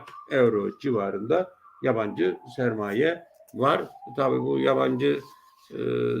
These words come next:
sermayenin çoğunun da Avusturya'ya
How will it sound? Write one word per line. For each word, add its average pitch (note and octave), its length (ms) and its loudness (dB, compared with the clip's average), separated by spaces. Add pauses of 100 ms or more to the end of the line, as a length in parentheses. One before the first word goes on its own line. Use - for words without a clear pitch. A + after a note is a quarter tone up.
(100)
sermayenin A2 640 -2
çoğunun A2 500 -2
da D#3 240 -4 (300)
Avusturya'ya A2 760 -2